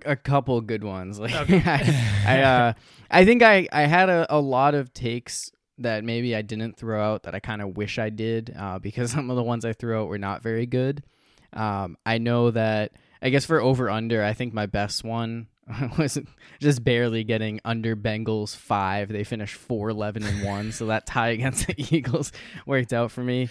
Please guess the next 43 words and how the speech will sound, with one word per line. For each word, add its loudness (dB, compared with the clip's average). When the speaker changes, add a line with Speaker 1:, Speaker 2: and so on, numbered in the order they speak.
Speaker 1:
Um, 2
I 4
did 6
say 2
T 0
J 4
Watt, 4
Defensive -6
Player -2
of -2
the -4
Year. -4
I -2
know -2
Ben -4
said -6
Aaron -6
Donald. -6
It's -8
gonna 2
be 8
one 4
of 0
those 0
two. -4
Watt 2
has -2
the -6
better -2
stats. -6
I -4
think -6
he's -2
going 0
to -2
end -4
up -8
winning -2
regardless. -4
He -6
was -8
at -12
least -8